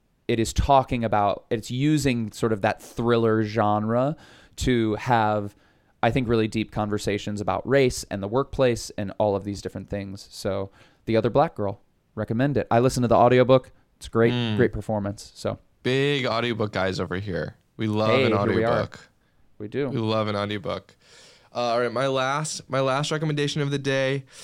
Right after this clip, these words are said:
Speaker 2: is an Instagram account that I found, uh, that was recommended to me last month. It's at Show Shibaya, which I'm certainly pronouncing wrong. It's just S H O S H I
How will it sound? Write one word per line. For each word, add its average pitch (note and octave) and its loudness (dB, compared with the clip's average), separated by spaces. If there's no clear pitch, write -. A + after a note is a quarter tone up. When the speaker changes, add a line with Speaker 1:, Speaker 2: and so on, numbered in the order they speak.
Speaker 2:
is A#2 -2
an G#2 -2
Instagram D3 -4
account D#3 -2
that B2 -2
I A#2+ -2
found, B2 -4
uh, A2 -2
that A2+ -2
was A2+ -2
recommended A2 -4
to A#2+ -6
me A#2+ -4
last G#2+ -2
month. A2 -4
It's - -6
at A2 -4
Show A#2 0
Shibaya, A#2+ -2
which A2+ -4
I'm G#2+ -2
certainly A#2+ -2
pronouncing A2 -4
wrong. A2+ 0
It's - -8
just - -4
S A#2 -4
H A#2 -4
O G#2 0
S A2 -4
H G#2+ -6
I A2 -2